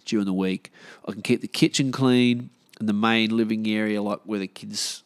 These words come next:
like, the couches and T V area is, I can keep that, like,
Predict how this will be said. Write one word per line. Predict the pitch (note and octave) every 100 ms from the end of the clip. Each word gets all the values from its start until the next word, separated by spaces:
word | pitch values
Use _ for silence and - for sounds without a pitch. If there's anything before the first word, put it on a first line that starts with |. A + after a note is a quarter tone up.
| -
like, | -
the |
couches | - - G2+ - G#2+
and | G2 F2+
T | - G#2+
V | G#2 G2+
area | G#2 G2+
is, | G2+ G#2+ - - - -
I |
can | A2
keep | G2+ B2+ A#2+
that, | A#2+ A2+ A2
like, | G2+ G2+